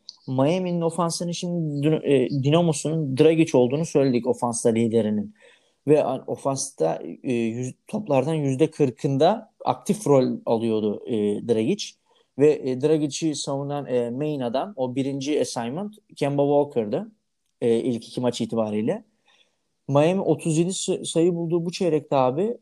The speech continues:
e, bitirici pozisyonda da hep Adebayo'yu gördük. E, se-, sekizde yedi isabetle on beş sayı buldu. Bulduğu bu yedi isabetin yedisi de asist sonucunda geldi.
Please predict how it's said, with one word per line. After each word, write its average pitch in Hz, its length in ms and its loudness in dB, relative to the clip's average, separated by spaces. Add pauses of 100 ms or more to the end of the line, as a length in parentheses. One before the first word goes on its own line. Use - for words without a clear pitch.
e, 123 220 -2
bitirici 156 400 4
pozisyonda 170 600 2
da 196 40 2
hep 208 220 2
Adebayo'yu 143 520 6
gördük. 117 340 0 (100)
E, 127 100 -2 (480)
se-, - 320 -10
sekizde 127 460 -4
yedi 143 160 2
isabetle 151 480 0
on 151 200 -6
beş 151 100 0
sayı 147 240 0
buldu. 131 400 -4 (440)
Bulduğu 131 400 2
bu 190 80 2
yedi 139 280 2
isabetin 165 680 0
yedisi 160 460 0
de 214 100 2
asist 170 260 -4
sonucunda 120 520 -2
geldi. 110 400 -4